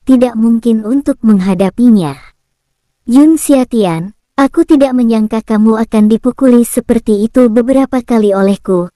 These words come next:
jadi kamu masih berani tampil. Benar-benar enak, lukanya lupa sakit." Melihat bahwa Qin Ming tidak takut,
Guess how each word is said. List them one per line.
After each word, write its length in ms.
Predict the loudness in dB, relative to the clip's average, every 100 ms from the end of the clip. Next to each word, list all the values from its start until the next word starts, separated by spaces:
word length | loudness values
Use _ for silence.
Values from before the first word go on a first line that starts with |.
| _ -6
jadi 400 | -2 0 -2 -4
kamu 320 | -2 0 0
masih 480 | 0 -2 -4 -6 -2
berani 400 | 0 2 2 0
tampil. 720 | 0 0 2 0 -2 -6 -16 _ _ _ _ _ _ _ 0
Benar-benar 720 | 2 2 0 2 2 2 -2
enak, 400 | -2 -2 -4 -8 _ -2
lukanya 560 | -2 0 2 4 2 2
lupa 320 | 0 0 -2
sakit." 480 | -2 -4 -4 -4 -6 -8 _
Melihat 560 | 2 4 2 0 -4
bahwa 400 | -2 -2 0 -2
Qin 240 | -2 0 2
Ming 160 | 2
tidak 320 | 2 2 0 -2
takut, 400 | -8 -4 -6